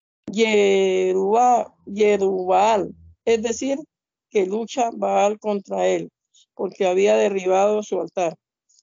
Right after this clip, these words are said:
Mientras tanto, los madianitas, los amalecitas y los del oriente se aliaron y lue-, y luego de cruzar el río,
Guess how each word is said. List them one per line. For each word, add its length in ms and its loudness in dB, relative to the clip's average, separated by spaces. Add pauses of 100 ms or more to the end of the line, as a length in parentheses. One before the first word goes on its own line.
(1000)
Mientras 320 0
tanto, 320 0
los 160 2
madianitas, 720 0
los 360 -4
amalecitas 1080 -4 (140)
y 160 -4
los 200 -2
del 240 0
oriente 640 0
se 520 -2 (460)
aliaron 600 0 (100)
y 120 -14
lue-, 300 -4 (600)
y 100 -4
luego 400 2
de 140 0
cruzar 460 -2
el 180 -2
río, 400 -2